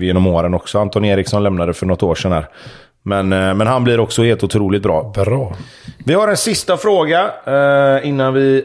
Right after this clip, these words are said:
Speaker 1: är klara för idag. Och den kommer ifrån en god vän till mig faktiskt.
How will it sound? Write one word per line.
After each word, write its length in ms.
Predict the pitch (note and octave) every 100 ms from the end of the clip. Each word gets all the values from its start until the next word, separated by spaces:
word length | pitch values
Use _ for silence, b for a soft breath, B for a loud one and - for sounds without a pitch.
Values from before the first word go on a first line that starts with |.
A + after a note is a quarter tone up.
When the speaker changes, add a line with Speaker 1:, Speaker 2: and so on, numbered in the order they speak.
| -
Speaker 1:
är 120 | B2+ B2
klara 440 | D3 C#3 A#2 B2 B2
för 420 | C3 B2+ B2 B2
idag. 580 | B2+ A#2+ C#3 D#3+ F#3 -
Och 200 | B2 A2 A#2
den 220 | C#3 C3+
kommer 460 | E3 C#3 B2+ B2
ifrån 920 | B2+ B2+ - - B2 B2 A2+ G#2+ G#2 G#2
en 300 | A2 A2 G#2+
god 240 | A2 A2+ G#2+
vän 340 | A2 F#2+ G2 -
till 140 | A#2+
mig 300 | B2+ D#3+ F#3
faktiskt. 640 | F3+ B2 - E2+ - -